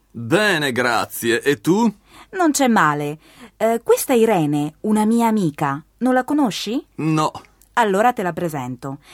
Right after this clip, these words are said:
Speaker 2: Irene, questo è mio cugino Aldo.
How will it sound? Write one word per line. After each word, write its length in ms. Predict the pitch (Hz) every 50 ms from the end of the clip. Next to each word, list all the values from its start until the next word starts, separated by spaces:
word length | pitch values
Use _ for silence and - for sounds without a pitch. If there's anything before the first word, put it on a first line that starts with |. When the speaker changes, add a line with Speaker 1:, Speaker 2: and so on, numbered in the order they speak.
| - - - _ -
Speaker 2:
Irene, 500 | 175 175 170 160 147 139 139 135 135 -
questo 500 | - - 196 214 269 - - - 277 247
è 240 | 214 190 180 170 165
mio 200 | 165 165 170 165
cugino 420 | 160 175 170 151 175 208 226 214
Aldo. 460 | 185 156 135 131 131 123 139 135 139